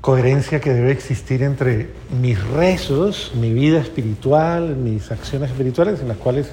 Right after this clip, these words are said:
muchas veces me refugio yo, porque eso nos puede llegar a pasar, ¿no? Que nos refugiamos en expresiones espirituales para sentirnos buenos, ¿no?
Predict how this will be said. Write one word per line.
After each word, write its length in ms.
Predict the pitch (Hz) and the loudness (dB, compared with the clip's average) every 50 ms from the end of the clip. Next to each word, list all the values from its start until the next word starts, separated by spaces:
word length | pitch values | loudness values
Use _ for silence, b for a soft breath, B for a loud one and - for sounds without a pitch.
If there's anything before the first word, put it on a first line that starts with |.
| - | -8
muchas 260 | 147 139 - 156 151 143 | -8 -4 -2 -2 0 2
veces 200 | 156 151 165 160 | 0 0 2 0
me 120 | 156 147 | 0 0
refugio 580 | 127 113 113 110 - - 185 208 196 196 175 160 | -2 -2 -4 -4 0 0 2 2 2 2 2 2
yo, 280 | 160 165 190 220 233 - - - - B B B B B B B B B B B B - | 4 4 4 2 2 0 -4 -12 -16 B B B B B B B B B B B B -10
porque 160 | 123 117 147 | -4 -2 2
eso 120 | 131 175 | 2 4
nos 140 | 196 190 139 | 2 2 2
puede 180 | - 151 151 151 | 4 4 4 6
llegar 200 | 143 135 135 123 | 6 4 4 4
a 40 | 117 | 2
pasar, 440 | 113 107 - - 151 127 104 95 | 0 -2 0 0 0 0 0 0
¿no? 160 | 107 151 180 170 | -4 -4 -6 -6
Que 120 | - 156 | -6 -4
nos 140 | 127 117 104 | -2 -2 0
refugiamos 680 | 123 127 - - 131 117 - - 147 - 170 175 - 175 | 0 0 0 0 -2 0 2 4 4 4 4 2 0 0
en 60 | 156 | 0
expresiones 580 | 139 - - - 117 113 98 131 135 147 139 - | -2 -2 -4 -4 -4 -2 -2 -2 -2 -2 -2 -4
espirituales 720 | 131 - - - 110 107 101 - 135 139 147 175 214 214 - - - B B B B B B B B B B B B B B B B B B - | -8 -8 -8 -8 -8 -8 -4 2 2 4 4 2 0 -6 -8 -12 -16 B B B B B B B B B B B B B B B B B B 0
para 160 | 147 135 123 | 2 2 2
sentirnos 480 | - - 117 110 156 151 151 147 123 | 2 0 0 2 2 2 4 2 2
buenos, 420 | 117 117 120 123 113 104 87 80 95 | 2 4 4 4 4 4 2 0 -2
¿no? 160 | 127 139 131 | -2 -4 -4